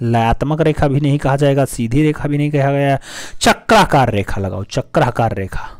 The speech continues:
चक्राकार तो ऐसी ऐसी हो जाती हैं, ऐसी। तो ये दिशा कहाँ बदल रही है? ये भी तो एक ही साइड में चल रही है। वक्राकार, वक्राकार इसलिए हो जाएगा क्योंकि ये दिशा पहले देखो, पहले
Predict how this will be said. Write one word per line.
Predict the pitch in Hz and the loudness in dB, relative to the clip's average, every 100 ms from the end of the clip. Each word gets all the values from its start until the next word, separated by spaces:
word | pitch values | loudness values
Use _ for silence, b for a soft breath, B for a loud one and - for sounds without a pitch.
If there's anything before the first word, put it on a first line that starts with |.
| - | -10
चक्राकार | - - 160 160 147 | -8 -4 -2 2 0
तो | 147 127 | 2 2
ऐसी | 123 - 185 | 2 2 0
ऐसी | 165 180 | 2 0
हो | 156 | 0
जाती | 156 143 147 131 | 0 0 -2 -2
हैं, | 120 | -2
ऐसी। | - 143 B B - | -2 -6 B B -2
तो | 175 | 2
ये | 160 | 2
दिशा | 143 - 185 | 2 2 2
कहाँ | 165 170 | 2 4
बदल | 170 170 | 4 4
रही | 160 170 | 4 4
है? | 156 | 6
ये | 147 | 4
भी | 143 | 4
तो | 180 180 | 2 2
एक | 170 | 2
ही | 156 170 | 2 2
साइड | 170 165 | 4 4
में | 165 | 2
चल | 160 170 | 2 4
रही | 165 170 | 4 6
है। | 165 165 B B 180 | 4 2 B B 2
वक्राकार, | 220 - - 220 170 131 117 | 2 4 4 6 6 2 0
वक्राकार | 123 135 - 160 - 156 143 | 0 -2 2 0 4 2 2
इसलिए | 190 - 160 | -2 2 2
हो | 131 117 | 2 0
जाएगा | 110 104 104 117 B B - | 0 0 0 -2 B B -4
क्योंकि | 165 175 | -2 2
ये | 175 | 2
दिशा | 160 156 160 | 2 2 2
पहले | - 120 123 | 2 0 0
देखो, | 104 - 92 - - _ - - - _ _ - B B B - | -2 -4 -12 -14 -20 _ -20 -20 -20 _ _ -20 B B B 0
पहले | 135 156 | 2 4